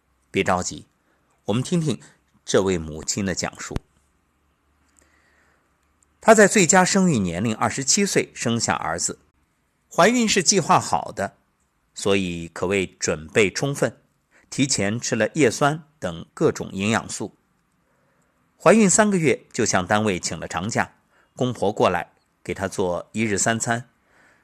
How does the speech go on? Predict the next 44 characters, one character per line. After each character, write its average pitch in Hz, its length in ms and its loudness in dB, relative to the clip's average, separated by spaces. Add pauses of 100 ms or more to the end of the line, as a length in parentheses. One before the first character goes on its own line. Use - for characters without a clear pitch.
(280)
她 208 100 -2
只 156 160 0
负 175 160 0
责 120 320 2
晒 147 220 -2
太 - 180 0
阳、 92 180 0
散 104 300 0
步、 107 160 -2
看 104 260 -4
电 98 200 -2
视， - 220 -4 (300)
整 87 280 2
个 113 300 0
孕 104 200 0
期 - 440 -4
连 117 220 -2
一 135 140 -2
次 - 160 4
感 80 300 -4
冒 117 260 -2
都 92 140 -6
没 85 200 -6
有。 - 140 -10 (840)
为 131 120 8
了 107 100 6
宝 90 140 4
宝 98 140 0
健 98 200 -2
康， 101 280 -4 (260)
怀 98 140 2
胎 104 180 2
十 85 220 -6
月 92 260 -4 (220)
没 120 140 0
有 107 120 4
在 101 140 0
外 104 180 2
面 90 160 -4
吃 - 180 -4
过 87 140 -4
一 82 180 -8
顿 82 240 -4
饭， 80 220 -10